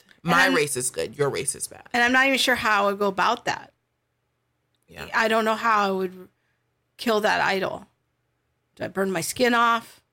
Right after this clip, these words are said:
Speaker 2: Well,
Speaker 1: Do
Speaker 2: she's,
Speaker 1: I
Speaker 2: I don't think that she's referring regarding to whiteness, the skin itself. She's referring to
Speaker 1: But she compares, she says, race is a social construct, but then she says, race is an idol.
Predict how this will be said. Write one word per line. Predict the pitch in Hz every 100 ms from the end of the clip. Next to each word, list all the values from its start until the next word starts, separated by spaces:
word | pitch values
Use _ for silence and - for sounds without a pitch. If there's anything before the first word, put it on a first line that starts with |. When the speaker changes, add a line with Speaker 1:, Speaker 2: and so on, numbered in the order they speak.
| _ _ _
Speaker 2:
Well, | 220 220
Speaker 1:
Do | -
Speaker 2:
she's, | 196
Speaker 1:
I | 190 180 175
Speaker 2:
I | 170 180
don't | 196 202
think | 196 185
that | -
she's | - 185 165
referring | 160 - 156 156 156 156 147
regarding | 147 151 147 147 143
to | -
whiteness, | 147 143 135 165 - 175 202 - - - _ _
the | 151
skin | - - - 156 147
itself. | - - 147 69 - _ -
She's | - - 190
referring | 165 170 - 160 160 156 156
to | - - - 170 151 151 151
Speaker 1:
But | 294
she | - 339
compares, | - 320 277 - 262 269 330 320 277
she | 269
says, | - 277 311 254 233 - - _ _ _ _ _
race | 196 240 285 285
is | 269
a |
social | 247 247 220 247
construct, | - 208 202 - 185 151 160 - _ _ _
but | 202
then | 214 247
she | 254 240
says, | - 220 202 180
race | 196 220 220 220
is | 214
an | 214 -
idol. | 226 302 220 -